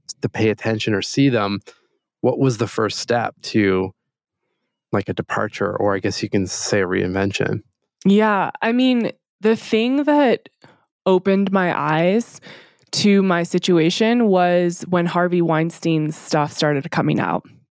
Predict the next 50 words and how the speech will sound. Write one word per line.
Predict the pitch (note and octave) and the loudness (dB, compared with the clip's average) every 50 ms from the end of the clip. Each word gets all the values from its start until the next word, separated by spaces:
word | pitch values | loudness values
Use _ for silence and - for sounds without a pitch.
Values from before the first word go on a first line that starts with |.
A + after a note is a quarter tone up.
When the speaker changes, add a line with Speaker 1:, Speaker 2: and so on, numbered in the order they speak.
| _ _ _ _ _ _ - - | _ _ _ _ _ _ -4 -2
Speaker 2:
I | G3+ | 0
remember | G3 G3 G3 G3+ F#3+ F#3 F#3+ F3 | 0 0 0 0 0 2 2 0
exactly | F#3+ F#3 E3+ F3+ G3 F3+ F#3 - - G3 G3 F#3+ | 0 0 -2 0 0 0 0 -2 0 2 2 4
where | F#3 F#3 F3 | 4 4 2
I | F3 E3 E3 | 2 0 -2
was. | E3 - - - - F#3 - | -2 -2 -2 -2 -2 -2 0
I | - | 0
was | F3 F3 E3+ - | 0 0 0 0
in | - F3+ F#3 | 0 0 2
my | F#3 F#3 | 2 0
apartment | F#3 F3+ - F#3 F3+ - F3+ F3 F3 | 0 0 -2 -2 0 0 0 0 0
in | F3 F3 | 0 0
Santa | - F3 E3+ E3 | 2 2 2 2
Monica, | E3 D#3+ D#3+ D#3+ D#3+ D#3+ E3 D#3+ D#3 D#3+ D#3+ _ - - - - - - - - - | 2 2 2 2 0 0 0 2 0 0 -2 _ -12 -20 -18 -16 -16 -16 -16 -10 -2
and | - F3+ | 0 0
I | F#3 | 2
was | F3+ F3+ E3+ E3+ | 2 0 0 -2
rolling | D#3+ D#3+ F3+ F#3 G3 G3+ A3+ A#3 A#3+ A#3 - - | 0 2 2 4 4 2 2 0 -2 -2 -4 -2
out, | F#3 F#3 E3+ F3+ G#3 A3 - - - - | 0 2 2 2 0 -2 -6 -10 -4 0
like, | F3+ E3+ E3+ - | 0 0 0 0
rolling | D#3+ E3+ D#3+ E3 F3 F3+ F#3 | 0 2 2 4 2 2 2
my | F3+ E3 | 2 2
body | D#3+ E3+ D#3+ D#3+ D#3 D3 D3 | 2 2 0 0 -2 -2 0
out, | D3+ D#3+ F3+ - - _ _ - _ _ _ - | 0 2 0 0 -2 _ _ -20 _ _ _ -2
laying | - F3 F3 F3 F#3 | 0 2 4 4 4
on | - | 4
Speaker 1:
Yeah. | - G3+ | 2 2
Speaker 2:
the | |
ground. | F#3+ F3 D#3 D#3 E3+ G3+ G#3+ - _ - _ _ _ _ _ _ _ _ _ _ _ - | 0 0 0 0 -2 -4 -4 -8 _ -20 _ _ _ _ _ _ _ _ _ _ _ -2
And | G3+ G3+ G3 | 0 0 2
all | - G3 G#3+ G#3+ | 2 2 2 2
of | G#3 | 2
a | G3+ G3 | 0 0
sudden, | - - A3 A3 G#3+ G3 F#3 | 0 0 0 0 0 0 0
it | D#3+ F3 | 2 2
was | F3+ F3+ - _ - | 2 2 0 _ 0
all | G3 G3 G3+ F#3+ | 2 2 4 2
over | F#3+ F#3 E3+ F3+ | 0 -2 -2 -4
the | F3 F3 | -4 -2
news. | F3 F3 E3 D3 F#2+ F2+ A#2+ G#3+ - F#3 | 0 0 0 0 2 0 0 0 0 0
It | F#3 E3+ | 0 2
was | E3+ D#3+ - _ | 0 -2 -4 _
all | - G3 G3 G3+ | 0 2 2 4
these | G3+ G3+ G3 - | 4 2 0 2
women | F3+ F3 E3+ E3 E3 | 0 0 0 0 -2
coming | - F3 F3 E3 D#3+ D#3+ | -2 -2 -2 0 -2 0
forward | - D#3 D#3+ D#3+ D#3 | 0 2 2 2 2
about | D#3 D3+ D3 - | 0 -2 -4 -2
their | - - - | -2 -2 -2
experiences. | - - - E3 D#3+ C#3 D#3+ - F#3 - - - - - - - | -2 -2 0 0 0 0 0 -2 -2 -2 -2 -2 -2 -4 -6 -10